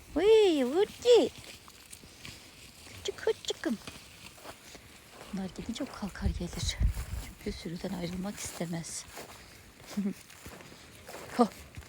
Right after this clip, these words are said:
Vıdıklar, vıdıklarım benim, vıdıklarım, vıdı, vıdılarım. Hıy. Hadi bir suya gidin bakalım, suya tekrar. Ho. Ho,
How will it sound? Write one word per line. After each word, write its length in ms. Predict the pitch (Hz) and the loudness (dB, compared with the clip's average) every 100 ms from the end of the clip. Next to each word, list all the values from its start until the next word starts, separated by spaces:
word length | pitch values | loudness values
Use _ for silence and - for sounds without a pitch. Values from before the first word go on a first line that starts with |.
| - - - - - - - - - - - - - - - | -16 -16 -18 -20 -20 -20 -20 -18 -18 -18 -16 -16 -16 -14 -2
Vıdıklar, 1120 | 247 - 403 - 381 359 339 277 208 180 - - | 0 2 0 6 8 10 8 8 4 2 -2 -4
vıdıklarım 640 | 330 403 - 392 381 349 | 0 0 2 4 4 4
benim, 240 | 320 269 233 | 6 4 4
vıdıklarım, 720 | 381 - 440 330 339 330 262 214 | 4 6 4 4 2 4 2 2
vıdı, 320 | 370 - 381 - - | 0 2 2 0 -2
vıdılarım. 720 | 370 381 359 330 320 262 180 - - - | 2 4 6 8 8 6 0 -4 -14 4
Hıy. 100 | 285 - - - - - - - - - | 4 4 -8 -20 -18 -18 -18 -18 -20 -6
Hadi 200 | 269 269 | -4 -2
bir 80 | 277 | -4
suya 320 | - 262 262 | -2 0 2
gidin 320 | 240 233 226 | 2 0 0
bakalım, 380 | 233 - 233 226 | 0 -2 -2 -2
suya 320 | - 208 202 | 0 0 0
tekrar. 500 | 220 196 - 175 196 - - - - - - - - - - | -2 -6 -2 -2 -2 -8 -16 -18 -18 -18 -18 -20 -20 -20 10
Ho. 180 | - 311 - - - - - - - - - - - - - - - - - - - - | 12 12 12 -16 -20 -18 -16 -14 -16 -16 -18 -18 -18 -18 -18 -20 -18 -18 -18 -18 -18 -8
Ho, 80 | 185 | -6